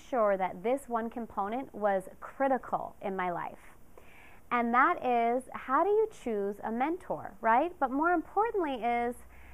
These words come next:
how do you avoid the top three mistakes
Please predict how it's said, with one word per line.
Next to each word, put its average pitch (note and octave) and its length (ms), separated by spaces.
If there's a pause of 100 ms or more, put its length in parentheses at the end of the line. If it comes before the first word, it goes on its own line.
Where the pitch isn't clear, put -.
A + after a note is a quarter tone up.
(220)
how E4 280
do A4 100
you G4 180
avoid G#3 840
the A3+ 100
top B3 460
three C4 180
mistakes A#3 920